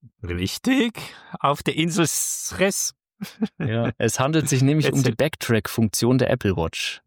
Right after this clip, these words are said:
Speaker 2: die, ähm, ja, so wie eine Art Navigation und Kompass in einem ist. Das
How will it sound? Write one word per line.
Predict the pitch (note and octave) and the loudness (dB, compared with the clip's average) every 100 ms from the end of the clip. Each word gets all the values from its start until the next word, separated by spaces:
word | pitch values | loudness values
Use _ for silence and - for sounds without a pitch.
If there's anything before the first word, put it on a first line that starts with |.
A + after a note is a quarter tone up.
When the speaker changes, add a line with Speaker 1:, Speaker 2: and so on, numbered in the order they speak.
| _ | _
Speaker 2:
die, | A2+ A2 A2+ | -2 2 2
ähm, | A2 - A2 A2 A2 G#2+ G#2 A#2 _ | 2 0 -2 0 2 0 -2 -8 _
ja, | G2 A#2 D#3 | -4 -2 0
so | B2 A#2 A2+ A2+ - - - - - - - _ _ _ _ _ _ _ _ A#2+ | -2 -2 0 -2 -6 -20 -20 -20 -20 -20 -20 _ _ _ _ _ _ _ _ -4
wie | A#2 C3+ | 0 2
eine | C#3 C3 | 2 2
Art | - B2+ - | 2 0 2
Navigation | A#2+ A#2+ A#2 A#2+ - - A2+ A2+ C3+ E3+ | 2 2 2 0 0 -2 2 4 4 2
und | - B2+ | -2 -4
Kompass | - B2 C#3 D3 C3 | -2 -2 0 0 0
in | - - | -2 0
einem | G2+ C3 D#3+ | 4 4 4
ist. | - F#3+ - - - _ - | 2 0 -2 -10 -12 _ -2
Das | B2 - - | -2 0 -6